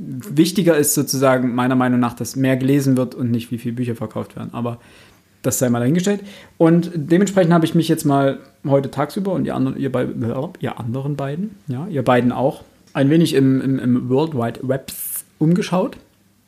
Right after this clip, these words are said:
Was es denn da so für Studien und Meinungen und Artikel und weiß der Geier gab und bin da auf ein paar ganz interessante Sachen gestoßen.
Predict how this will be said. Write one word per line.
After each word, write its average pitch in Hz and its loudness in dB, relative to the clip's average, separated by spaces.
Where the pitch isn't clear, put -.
Was 160 0
es 175 -2
denn 175 2
da 151 4
so 151 2
für 123 -6
Studien 151 2
und 131 -4
Meinungen 127 2
und 131 0
Artikel 123 0
und 123 -2
weiß 147 0
der 180 -2
Geier 139 0
gab 123 -4
und 151 -2
bin 170 4
da 208 4
auf 185 0
ein 185 0
paar 214 -4
ganz 208 -4
interessante 175 0
Sachen 165 -2
gestoßen. - -8